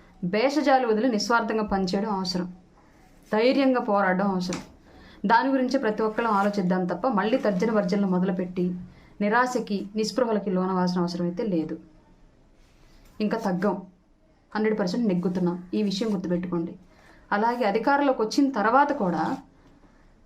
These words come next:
ఈ దరిద్రుడు జగన్మోహన్ రెడ్డి అనే దరిద్రపు ప్రభుత్వం ఈ రాష్ట్రాన్ని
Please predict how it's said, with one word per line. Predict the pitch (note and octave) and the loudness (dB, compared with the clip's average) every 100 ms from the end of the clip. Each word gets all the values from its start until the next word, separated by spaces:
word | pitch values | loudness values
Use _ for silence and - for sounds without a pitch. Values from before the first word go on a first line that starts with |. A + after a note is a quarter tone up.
| - - - _ _ _ _ _ _ _ _ - - - - | -20 -20 -20 _ _ _ _ _ _ _ _ -20 -20 -12 -4
ఈ | |
దరిద్రుడు | A3 G3+ B3+ - D4+ C4+ | 0 2 2 2 2 4
జగన్మోహన్ | - G#3+ A3 C4 C4+ B3+ | 2 2 2 4 4 4
రెడ్డి | B3+ A#3 | 2 0
అనే | A#3 | 0
దరిద్రపు | F#3 G#3+ G#3 C4 | 2 2 4 2
ప్రభుత్వం | A#3+ G#3+ G#3 A#3+ A#3 | 2 -2 0 -2 -2
ఈ | G#3+ | 0
రాష్ట్రాన్ని | F#3+ G#3+ A#3 A3+ | 2 2 2 0